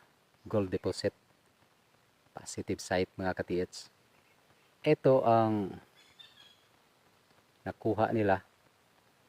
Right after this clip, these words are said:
Sa tingin ko, mga ka-T H, ito ang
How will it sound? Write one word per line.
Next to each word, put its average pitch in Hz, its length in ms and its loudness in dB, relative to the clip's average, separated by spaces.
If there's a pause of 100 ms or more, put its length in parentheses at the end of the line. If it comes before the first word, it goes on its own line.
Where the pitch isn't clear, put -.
(760)
Sa - 140 -14
tingin 104 340 -2
ko, 101 160 0
mga 101 160 0
ka-T 104 300 -4
H, - 340 -6 (1200)
ito 110 320 2
ang 98 400 2